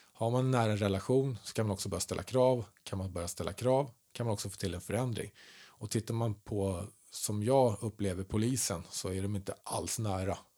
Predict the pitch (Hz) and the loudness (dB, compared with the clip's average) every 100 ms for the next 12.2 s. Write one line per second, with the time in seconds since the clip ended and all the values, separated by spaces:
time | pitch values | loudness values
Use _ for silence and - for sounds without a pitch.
0 | _ 110 90 107 104 82 - _ _ - | _ -4 -2 -2 -2 -4 -8 _ _ 0
1 | 104 - 110 92 - 113 113 104 117 104 | 0 2 0 0 -4 -4 -2 0 0 0
2 | 101 117 107 92 90 - 101 101 90 92 | 0 0 0 -2 -4 -6 -6 -6 -6 -6
3 | 92 95 120 110 82 - - - - - | -6 0 2 2 0 -6 -10 -16 -18 -20
4 | - - - - 110 123 - 104 - 101 | -18 -18 -20 -12 -4 -2 -2 -4 -2 -2
5 | 90 101 101 95 - 127 113 - - - | -2 -2 -2 -2 0 0 -2 -6 -18 -20
6 | - - - - 101 - 131 151 135 107 | -20 -20 -10 -6 -4 2 4 6 6 4
7 | 92 110 98 101 104 131 117 - _ - | 2 -2 -2 -2 0 0 -2 -10 _ -4
8 | 120 120 - - 92 - 113 117 139 117 | 0 0 -2 -8 -6 0 0 2 0 -2
9 | 104 101 98 98 95 - 90 90 101 101 | -2 -2 -2 -2 -4 -4 -4 -4 -6 -2
10 | 104 117 107 - _ _ _ _ _ _ | 0 2 0 -4 _ _ _ _ _ _
11 | _ _ _ _ _ - 123 95 - - | _ _ _ _ _ -4 2 2 0 -4
12 | 76 | -4